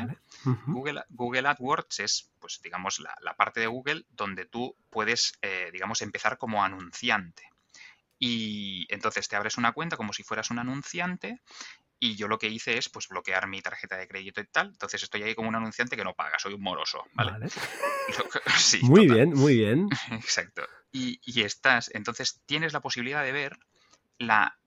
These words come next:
Speaker 2: digamos, una especie de generador de palabras clave, ¿vale?
Speaker 1: Vale.
Speaker 2: Y cuando pones ese generador de palabras clave,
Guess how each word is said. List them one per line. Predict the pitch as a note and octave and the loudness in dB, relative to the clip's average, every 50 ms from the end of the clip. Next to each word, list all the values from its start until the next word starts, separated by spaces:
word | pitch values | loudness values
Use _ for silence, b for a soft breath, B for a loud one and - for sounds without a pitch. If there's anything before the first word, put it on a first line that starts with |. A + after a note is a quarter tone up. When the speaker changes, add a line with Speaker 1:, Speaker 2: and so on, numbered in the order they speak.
| _ - | _ -18
Speaker 2:
digamos, | - G2+ A2 G#2+ G#2+ A2+ C3 - - | -14 -10 -6 -2 0 0 0 0 0
una | - C3+ C#3+ C#3+ | 0 0 0 0
especie | - C#3 C3+ D#3+ D3+ | -2 -4 -6 -4 -4
de | C3 | -4
generador | - - B2 A2+ A2 G#2+ G#2+ A2+ B2 C3+ | -2 -2 -2 0 2 0 0 0 -2 -2
de | C3 A2+ | -4 -2
palabras | - G2+ G2 G2+ G2+ F#2+ F#2 - - | -2 -2 0 0 -2 -2 -2 -2 -4
clave, | - D#2+ - - - - - - - | -6 -6 -8 -8 -10 -12 -18 -10 -4
¿vale? | C3+ G#2 F#2+ G2+ - - | -2 -2 0 0 0 -2
Speaker 1:
Vale. | C#3 F3 - B B B B B B B B B B B _ | -2 -6 -8 B B B B B B B B B B B _
Speaker 2:
Y | - A#2+ | -8 -2
cuando | - A#2 A2 A2 G#2+ G#2+ F#2 | 2 2 2 2 2 0 2
pones | A#2+ B2+ C#3+ C#3+ - | 2 0 0 0 -4
ese | D3 - - | -6 -8 -8
generador | - C#3+ C#3 C3 C3 B2+ B2+ C3 B2+ | -4 -4 0 2 2 2 0 0 -4
de | B2 A#2+ | -4 -4
palabras | - B2 A#2+ A#2+ A#2+ A#2+ A#2+ - - | -4 -2 0 0 0 0 -2 -4 -4
clave, | - D3+ D#3+ D#3 D#3 - | -6 -8 -8 -8 -10 -12